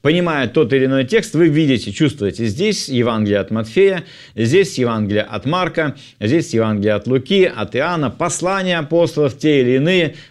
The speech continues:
как бы, если так можно сказать, по духу человеческому они понятны. То есть там вложено определённое настроение того или иного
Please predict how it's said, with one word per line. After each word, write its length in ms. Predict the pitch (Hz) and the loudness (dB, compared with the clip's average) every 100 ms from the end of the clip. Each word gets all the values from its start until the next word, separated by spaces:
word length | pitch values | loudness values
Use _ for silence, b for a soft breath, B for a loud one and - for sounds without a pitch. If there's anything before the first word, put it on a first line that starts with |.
| B | B
как 380 | - 170 170 135 | -4 -2 0 0
бы, 460 | 120 180 156 85 - | 4 6 6 2 -6
если 240 | 104 110 | -8 -6
так 140 | 123 113 | -6 -6
можно 180 | 117 110 | -4 -4
сказать, 400 | 131 147 127 - | -2 -2 -2 -2
по 140 | 120 | -2
духу 500 | 101 196 208 190 190 107 - | 0 0 2 0 0 -4 -12
человеческому 880 | - 135 131 175 170 143 156 156 - | -2 0 2 0 -2 -6 -4 -4 -4
они 260 | 113 117 143 | -4 -2 -2
понятны. 480 | 127 139 135 90 92 | -2 -2 -2 -4 -2
То 120 | 120 | -2
есть 180 | 110 - | -2 -2
там 260 | 185 202 | 0 2
вложено 460 | 143 175 175 160 135 | 2 4 2 0 -4
определённое 560 | 127 123 165 156 135 B B 113 | -2 0 2 2 -2 B B 0
настроение 760 | 139 156 - 151 165 131 110 | 0 0 0 4 4 4 2
того 340 | 110 143 160 | 0 2 4
или 60 | 123 | 4
иного 380 | 139 151 117 | 4 2 2